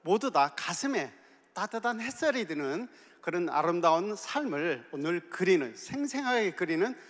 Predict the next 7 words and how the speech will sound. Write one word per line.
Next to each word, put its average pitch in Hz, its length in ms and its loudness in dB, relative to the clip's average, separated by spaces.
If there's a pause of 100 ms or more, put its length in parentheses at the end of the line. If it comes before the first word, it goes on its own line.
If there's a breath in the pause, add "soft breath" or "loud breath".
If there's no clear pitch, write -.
(160 loud breath)
하루가 226 360 0
됐으면 170 320 -6
좋겠습니다. 139 720 -4 (1120 loud breath)
저는요, 240 560 4 (720)
가난하게 208 480 -4
태어났습니다. 127 880 -6 (1160)
그래서, 160 640 2